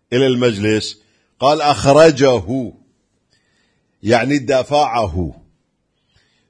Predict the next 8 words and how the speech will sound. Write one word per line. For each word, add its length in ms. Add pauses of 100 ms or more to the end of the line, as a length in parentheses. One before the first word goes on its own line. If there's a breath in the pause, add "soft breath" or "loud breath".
(460)
مثال 500
آخر 540 (100)
أيضا 520 (340)
يضرب 320
في 120
المقام، 580 (880)
لو 600 (340)
أن 760